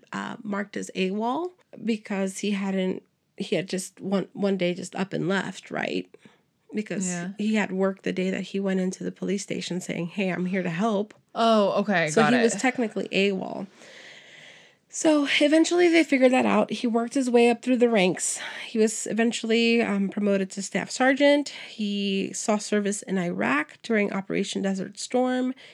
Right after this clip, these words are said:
Speaker 1: He was also in Somalia. Um, he won several awards and accolades for his service. And in nineteen ninety-eight, they moved to Fort Lewis in Washington. So both families
Speaker 2: Are now in Washington
Speaker 1: are now
Speaker 2: together.
Speaker 1: in Washington.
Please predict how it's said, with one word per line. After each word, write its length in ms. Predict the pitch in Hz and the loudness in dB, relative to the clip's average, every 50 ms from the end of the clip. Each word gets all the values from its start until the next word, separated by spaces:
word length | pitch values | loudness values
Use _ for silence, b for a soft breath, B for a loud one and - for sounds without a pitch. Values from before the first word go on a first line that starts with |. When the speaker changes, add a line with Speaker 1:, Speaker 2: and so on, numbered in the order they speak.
| B B | B B
Speaker 1:
He 100 | B - | B -2
was 140 | 214 214 214 | -2 0 0
also 260 | 196 190 190 - 185 | -2 -4 -2 -2 -2
in 120 | 180 180 185 | -2 -2 -2
Somalia. 800 | - - 185 196 208 220 233 233 240 233 233 233 233 233 240 240 - B B B B B B B B B B - | -4 -4 -2 0 0 2 2 0 0 0 0 0 0 -2 -2 -4 -6 B B B B B B B B B B -8
Um, 420 | - 202 196 190 190 190 190 190 | -6 -4 -2 0 0 0 0 -2
he 180 | 180 180 208 214 | 0 0 0 2
won 200 | 202 196 196 202 | 2 2 0 -2
several 420 | 196 - 226 220 220 220 208 208 | -2 -2 -2 0 2 2 2 0
awards 360 | 190 190 196 190 196 202 202 - | -2 -2 -2 0 0 0 -2 -4
and 100 | - - | -8 -4
accolades 560 | - 220 247 - - 269 262 262 262 254 - | -2 -4 -4 -2 0 2 2 2 2 0 -4
for 140 | 226 - 226 | -6 -2 -2
his 160 | 214 196 - | -2 -2 -4
service. 760 | - - 226 247 254 247 254 254 254 254 247 - - - - - _ - | -6 -2 -2 0 0 0 0 0 0 -2 -4 -6 -10 -12 -14 -12 _ 0
And 360 | 202 208 196 202 202 208 - | 0 2 2 2 0 0 0
in 200 | - 208 214 208 | 2 2 2 2
nineteen 540 | 208 202 196 196 202 202 - - 202 196 196 | 2 2 2 0 -2 -4 -4 -2 -2 0 0
ninety-eight, 920 | 196 190 185 180 180 180 180 - - - 349 370 302 262 262 277 - - B B B B B B B B B B | 0 0 -2 -2 -4 -6 -6 -6 -2 -2 0 0 0 0 -2 -4 -10 -20 B B B B B B B B B B
they 180 | - 202 208 214 | 0 2 2 2
moved 560 | 220 214 208 202 202 202 208 202 - - - _ _ - | 4 2 2 2 2 0 -2 -4 -6 -12 -20 _ _ -12
to 340 | - - 220 214 214 208 208 | -6 -2 0 2 2 0 -2
Fort 340 | - - 185 185 - - - | -2 -2 -2 -2 -2 -4 -6
Lewis 340 | 196 190 185 202 202 - 247 | -4 -4 -4 -4 -4 -4 -2
in 100 | 247 269 | -2 0
Washington. 720 | 330 415 466 - - - 208 - - - - - - 202 b b b b b b b _ _ _ _ _ _ _ _ _ _ _ _ | 0 -2 -2 -4 -4 -4 -4 -6 -6 -12 -14 -14 -16 -18 b b b b b b b _ _ _ _ _ _ _ _ _ _ _ _
So 220 | - - 226 214 | -10 -4 -2 -2
both 320 | 208 214 - 214 220 220 214 | -2 0 0 0 0 0 -2
families 1080 | - - - - 208 202 196 196 190 190 190 185 190 190 190 - - - - - - - | -8 -14 -6 -2 -2 0 0 0 0 0 0 0 0 -2 -4 -8 -10 -10 -12 -12 -10 -6
Speaker 2:
Are 140 | 196 190 185 | -4 -4 -4
now 220 | 170 160 151 156 | -4 -4 -6 -6
in 80 | 160 156 | -8 -6
Washington 400 | 160 170 170 - - - 190 202 | -6 -6 -8 -8 -8 -6 -4 -2
Speaker 1:
are 60 | 196 | -2
now 260 | 190 180 180 175 175 | 0 0 0 -2 -2
Speaker 2:
together. 100 | 175 180 | -2 -2
Speaker 1:
in 180 | 180 185 190 190 | -2 -4 -4 -4
Washington. 1800 | 208 220 220 240 240 247 247 - - - - - - - - - - - 214 208 - - - - - - 220 220 - 202 185 - 220 190 190 202 | -4 -4 -4 -4 -4 -6 -6 -6 -8 -8 -8 -8 -10 -10 -10 -10 -10 -10 -12 -12 -14 -12 -14 -14 -14 -14 -16 -14 -14 -12 -12 -12 -10 -10 -10 -10